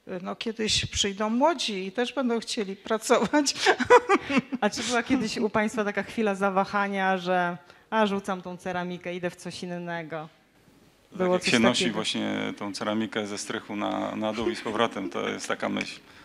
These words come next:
Speaker 3: Może takie małe robić, me-,
Speaker 1: Tak.
Speaker 3: kameralne
Speaker 1: Bo
Speaker 3: właśnie, tak jak
Speaker 1: kręgosłupy
Speaker 3: niektóre.
Speaker 1: już mamy, obydwa jesteśmy po operacji.
Speaker 2: <laughs> Naprawdę?
Speaker 1: <laughs> Także były takie chwile, ale to na zasadzie, to będziemy mniejsze robić <laughs> rzeczy.
Speaker 3: A
Speaker 2: Potem
Speaker 3: to
Speaker 2: się
Speaker 3: wielu
Speaker 2: idzie do
Speaker 3: części.
Speaker 2: pracowni
Speaker 1: A potem
Speaker 2: i
Speaker 1: znowu
Speaker 2: się
Speaker 1: one się
Speaker 2: robi dużą
Speaker 1: rozrastają,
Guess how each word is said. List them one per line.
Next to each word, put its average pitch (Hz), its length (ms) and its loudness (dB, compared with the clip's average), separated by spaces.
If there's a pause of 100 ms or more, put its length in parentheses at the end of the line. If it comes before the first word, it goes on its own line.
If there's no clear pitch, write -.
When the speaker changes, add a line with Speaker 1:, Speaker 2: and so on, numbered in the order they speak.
(100)
Speaker 3:
Może 135 240 2
takie 131 240 0
małe 110 380 2
robić, 101 340 -4
me-, 104 140 0 (160)
Speaker 1:
Tak. - 260 0
Speaker 3:
kameralne 117 540 8
Speaker 1:
Bo 104 60 4
Speaker 3:
właśnie, 101 260 -2
tak 101 160 -4
jak 101 140 -4 (160)
Speaker 1:
kręgosłupy 233 600 6
Speaker 3:
niektóre. 277 180 8
Speaker 1:
już 269 240 2
mamy, 247 340 6
obydwa 240 380 2
jesteśmy 247 440 0
po 240 140 0
operacji. 233 720 2 (160)
Speaker 2:
<laughs> - 140 -12
Naprawdę? 277 340 6
Speaker 1:
<laughs> 359 60 12
Także 285 320 10 (260)
były 294 300 6
takie 269 340 6
chwile, 269 540 8
ale 240 260 6
to 240 140 -4
na 247 140 -4
zasadzie, 226 600 -2 (380)
to 214 100 -8
będziemy 226 400 0
mniejsze 240 640 4
robić 214 300 0 (160)
<laughs> - 100 8
rzeczy. 294 360 8 (1040)
Speaker 3:
A - 120 -10
Speaker 2:
Potem 269 220 -6
Speaker 3:
to 240 60 -2
Speaker 2:
się 330 100 4
Speaker 3:
wielu 262 120 4
Speaker 2:
idzie 330 100 6
do 254 100 6
Speaker 3:
części. - 100 4
Speaker 2:
pracowni 247 260 10
Speaker 1:
A 269 100 12
potem 320 180 6
Speaker 2:
i 320 60 4
Speaker 1:
znowu 311 200 10
Speaker 2:
się 285 80 8
Speaker 1:
one 269 180 12
się 269 160 8
Speaker 2:
robi 262 180 8
dużą 277 140 8
Speaker 1:
rozrastają, 269 420 8